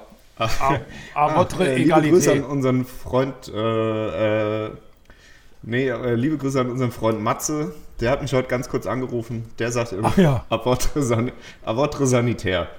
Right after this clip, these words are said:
Speaker 2: Das finde ich auch sehr schön.
Speaker 1: <laughs> Der ist sehr gut, ja, auf jeden Fall. Was macht der denn?
Speaker 2: Äh, der hat heute, glaub ich, irgendwo, ein Fu-, ich glaub sogar in der Ruderei am Ende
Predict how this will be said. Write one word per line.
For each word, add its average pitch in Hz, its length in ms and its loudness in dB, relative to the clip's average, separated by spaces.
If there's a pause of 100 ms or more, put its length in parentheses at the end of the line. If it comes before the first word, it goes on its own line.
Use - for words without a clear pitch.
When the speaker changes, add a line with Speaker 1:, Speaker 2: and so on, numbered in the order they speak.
(400)
Speaker 2:
Das - 180 -4
finde - 140 -10
ich - 120 -8
auch - 60 2
sehr - 100 -2
schön. 98 260 -8 (100)
Speaker 1:
<laughs> - 140 -8
Der 180 100 6
ist 165 140 0
sehr 180 200 -4
gut, 139 220 -6
ja, 139 160 -4
auf 143 200 -6
jeden 135 200 -4
Fall. 143 320 -6
Was 175 180 0
macht 208 260 4
der 247 140 2
denn? 151 340 4 (1800)
Speaker 2:
Äh, 127 200 0
der 117 240 0
hat 139 200 0
heute, 127 200 0
glaub 127 260 -2
ich, - 180 -2
irgendwo, 120 380 0
ein 113 80 -2
Fu-, - 360 -6
ich - 180 -10
glaub 110 220 -6
sogar 101 220 -4
in 98 60 -2
der 95 100 0
Ruderei 98 640 -4
am 131 200 -10
Ende 127 240 -8